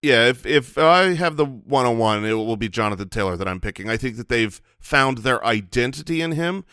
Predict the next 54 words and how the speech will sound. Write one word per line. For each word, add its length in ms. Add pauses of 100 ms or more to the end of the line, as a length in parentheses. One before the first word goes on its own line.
(200)
and 200
that 260
is 260
what 200
is 120
important. 400
It's 100
the 100
opportunities 760
for 160
the, 80 (260)
you 80
know, 60
you 180
talk 280
about, 360 (340)
i-, 160
is 260
it 100
talent? 400
Is 160
it 80
opportunity? 500
Opportunity 440
is 100
more 160
important. 400
Well, 240 (160)
you 80
don't 120
get 140
much 240
more 100
talented 500
than 140
Jonathan 420
Taylor, 420 (520)
and 220
now 180
you 140
don't 220
get 160 (580)
more 300
opportunity 640
than 400
he's 260
getting, 300
so 320
he 240
is 240
the 80
one 160
oh 60
one. 260